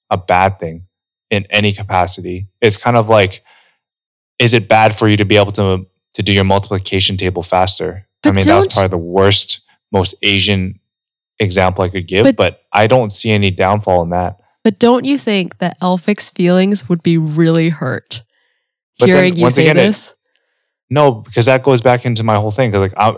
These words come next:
Speaker 2: But, like, what if people, what if people do listen to the Make It audio stories at two X? Because you just said, you know, whatever works for you is the way you should do it.
Speaker 1: I mean, I think there's a,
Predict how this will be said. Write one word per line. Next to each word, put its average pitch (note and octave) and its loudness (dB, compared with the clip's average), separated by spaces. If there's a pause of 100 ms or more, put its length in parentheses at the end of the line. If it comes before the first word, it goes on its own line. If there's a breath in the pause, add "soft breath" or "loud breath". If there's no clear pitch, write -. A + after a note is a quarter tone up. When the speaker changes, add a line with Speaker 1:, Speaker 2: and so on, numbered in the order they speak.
(160)
Speaker 2:
But, D4 2
like, D#4 2 (100)
what D4 4
if F4 2
people, E4 4
what D4 4
if G4 0
people E4+ 2
do C4 2
listen B3 2
to A3 2
the G3 4
Make G3 4
It G3+ 2
audio F3+ 2
stories F3 0
at E3+ 0
two - -2
X? D3+ -4
Because F#3+ -2 (320 loud breath)
you A3 0
just A3 4
said, F#3 2
you F3+ 4
know, E3 4 (800 soft breath)
whatever B3 4
works A#3+ 2
for A#3 4
you A3+ 6 (100)
is F#3 4
the F#3+ 0
way G3 2
you G3+ 2
should F#3+ -2
do D#3 -2
it. G#2+ -2 (380)
Speaker 1:
I B2 2
mean, B2+ 2
I A#2+ 2
think C#3 2
there's B2 2
a, G#2+ 2